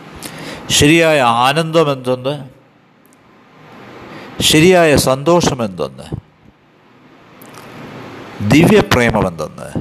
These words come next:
ജീവിത ആസക്തി എന്തെന്ന് നിങ്ങളറിയും.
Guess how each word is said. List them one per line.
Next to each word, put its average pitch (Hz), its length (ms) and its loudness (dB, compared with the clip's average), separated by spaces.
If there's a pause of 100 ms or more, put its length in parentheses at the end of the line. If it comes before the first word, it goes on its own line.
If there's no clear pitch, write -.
(920)
ജീവിത 190 440 2
ആസക്തി 147 580 2
എന്തെന്ന് 78 480 -6 (360)
നിങ്ങളറിയും. 87 520 -14